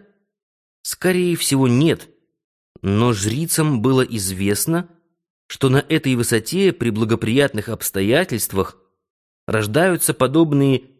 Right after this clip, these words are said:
перекати-облака на уровне земли. Невозможно было отрешиться от обаяния этой сцены, потому еще, что платья празднующих совпадали цветом с белизною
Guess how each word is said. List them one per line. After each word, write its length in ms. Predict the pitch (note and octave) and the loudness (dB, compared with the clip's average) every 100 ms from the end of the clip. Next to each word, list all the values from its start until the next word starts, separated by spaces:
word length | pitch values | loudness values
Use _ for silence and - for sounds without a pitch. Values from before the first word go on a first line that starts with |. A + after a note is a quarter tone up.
| _ _ | _ _
перекати-облака 1300 | - A2+ G#2+ B2+ - E3 B2 A#2 A#2+ - F3 E3+ - _ _ _ | -2 -2 0 -2 -2 -4 -2 0 0 2 0 0 -6 _ _ _
на 200 | - G#2 | -2 0
уровне 360 | B2 C#3+ A#2 A#2+ | 2 2 2 0
земли. 600 | G2 A2+ G#2+ G2+ D#2+ _ _ _ _ _ _ _ _ _ _ _ _ - | 0 0 2 0 -4 _ _ _ _ _ _ _ _ _ _ _ _ -6
Невозможно 760 | G2 G#2 D#3+ D#3 G#3+ G3 C3+ | -2 0 0 0 0 0 -2
было 300 | A#2+ C#3+ C3 | 0 2 2
отрешиться 680 | A#2 A#2+ A2 - D#3+ - C#3 | 0 -4 -6 -4 -4 -2 -2
от 220 | A#2 A2+ | -2 -2
обаяния 540 | A2 G#2+ A2 B2 A2 A2+ | 0 2 2 0 0 -2
этой 300 | G#2+ G#2+ G2 | -4 -6 -4
сцены, 560 | - - C#3+ A#2 E2+ _ _ _ _ _ _ _ _ _ - | -4 0 2 2 -4 _ _ _ _ _ _ _ _ _ -6
потому 380 | F#2 G2 G#2+ C3+ | -4 0 2 2
еще, 320 | C3 - C3 | 0 0 -2
что 180 | A#2 A2 | -2 -6
платья 500 | - G2+ C3 C3+ A#2 | -4 0 0 0 -4
празднующих 720 | - A2+ C3 A#2 A#2 G#2+ G#2+ | -2 0 2 0 -2 -2 -4
совпадали 600 | - A#2 - A2 A#2 A#2+ G#2+ | -4 -4 -2 -2 0 0 -2
цветом 500 | - A2 C3 B2 G2+ _ _ _ - | -2 0 0 0 -4 _ _ _ -10
с 160 | F#2+ F#2+ | -6 -2
белизною 580 | G#2 A#2 A2 C3 B2+ | 0 0 2 2 2